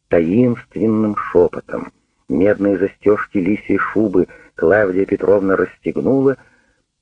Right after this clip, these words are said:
и на ласковой шее её странным светом взбрызнули японские инкубаторские жемчуга.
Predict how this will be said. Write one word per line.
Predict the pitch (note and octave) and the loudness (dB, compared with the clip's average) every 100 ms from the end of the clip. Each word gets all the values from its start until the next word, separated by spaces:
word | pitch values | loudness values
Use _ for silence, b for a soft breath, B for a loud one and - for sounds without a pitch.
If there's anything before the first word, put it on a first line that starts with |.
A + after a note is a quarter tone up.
| _ _ | _ _
и | - D2 D2 C#2+ | -6 -4 -4 -4
на | C#2+ C#2+ E2 | -4 -2 2
ласковой | F2+ D#2+ - - B1 - | 2 0 -6 -4 -4 -4
шее | - A#2 D3 C3+ B2+ | -2 0 0 -2 -2
её | A#2 B2+ - b b - | 0 -2 -4 b b -12
странным | - G2 F#2+ F2+ E2+ - | -2 0 0 -2 -6 -6
светом | F#2+ B2 A#2+ A#2 _ _ _ - | -2 0 -2 -6 _ _ _ -12
взбрызнули | D#2 C#2 - C#3+ B2 C3 B2+ A#2+ _ - | -10 -6 0 0 0 -2 -2 -4 _ -6
японские | F2 F#2 B2 C3+ - - A#2 | -2 0 2 0 -4 -6 -4
инкубаторские | A2 G#2+ A2+ - - - - G2 | -2 0 0 -2 -8 -8 -4 -2
жемчуга. | F#2+ - F2 - A#1+ | -2 -6 -4 -4 -4